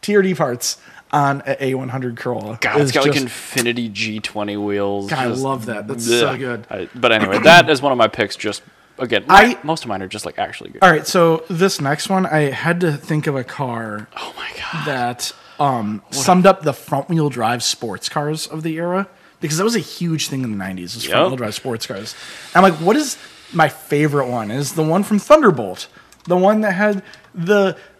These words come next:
Speaker 1: like, one point eight liter V six.
Speaker 2: I was so heartbroken
Speaker 1: The
Speaker 2: about this car when I finally read into it.
Speaker 1: Mitsubishi F T O.
Speaker 2: I know. I know. I know.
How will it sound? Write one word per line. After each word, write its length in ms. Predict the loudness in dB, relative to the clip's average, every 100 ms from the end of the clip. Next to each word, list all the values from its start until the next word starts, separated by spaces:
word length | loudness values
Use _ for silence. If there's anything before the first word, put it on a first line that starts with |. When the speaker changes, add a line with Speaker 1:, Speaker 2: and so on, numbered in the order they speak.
| _
Speaker 1:
like, 280 | -2 -2 -2
one 320 | 0 2 2
point 340 | 2 0 0 0
eight 220 | -4 0
liter 280 | -2 0 -4
V 220 | -4 -4
six. 760 | -4 -4 -4 -6 -6 -6 -6 -8
Speaker 2:
I 180 | -6 -4
was 200 | -4 -6
so 400 | -8 -4 -4 -6
heartbroken 640 | -6 -6 -6 -6 -4 -2
Speaker 1:
The 240 | -2 -4
Speaker 2:
about 280 | -8 -6 -4
this 180 | -6 -8
car 320 | -4 -2 -2
when 140 | -6 -10
I 80 |
finally 360 | -12 -10 -10 -6
read 220 | 0 2
into 140 | 2 -4
it. 40 |
Speaker 1:
Mitsubishi 480 | -2 -2 -4 -6 -8
F 200 | -12 -12
T 180 | -10 -10
O. 160 | -10 -16 -20 -8
Speaker 2:
I 160 | -4
know. 240 | 0 -2 -4 _ _ _ _ _ _ _
I 120 | -8 -6
know. 180 | -6 -10 -10
I 80 | -8
know. 140 | -8